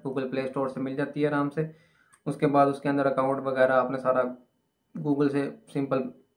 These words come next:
उसको क्या कर लेना है, Attach कर लेना है Gmail के account से। Gmail के account के साथ attach करने के बाद आपने यहाँ पे Chrome के अंदर आना है।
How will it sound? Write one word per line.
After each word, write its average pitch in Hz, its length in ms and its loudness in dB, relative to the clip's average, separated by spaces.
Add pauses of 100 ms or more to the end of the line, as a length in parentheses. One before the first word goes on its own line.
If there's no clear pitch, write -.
(360)
उसको 151 260 -2
क्या 135 160 4
कर 131 120 0
लेना 135 220 -2
है, 139 160 -2 (800)
Attach 127 300 2
कर 131 120 0
लेना 123 220 6
है 123 120 2
Gmail 139 320 0
के 131 80 0
account 117 260 -2
से। 117 200 -10 (680)
Gmail 170 300 8
के 202 60 6
account 180 300 6
के 185 80 4
साथ 165 220 8
attach 143 260 6
करने 151 260 2
के 147 100 4
बाद 131 340 6
आपने 135 300 4 (600)
यहाँ 135 220 0
पे 131 160 0 (480)
Chrome 143 320 2
के 170 60 6
अंदर 165 180 8
आना 160 180 8
है। 175 100 4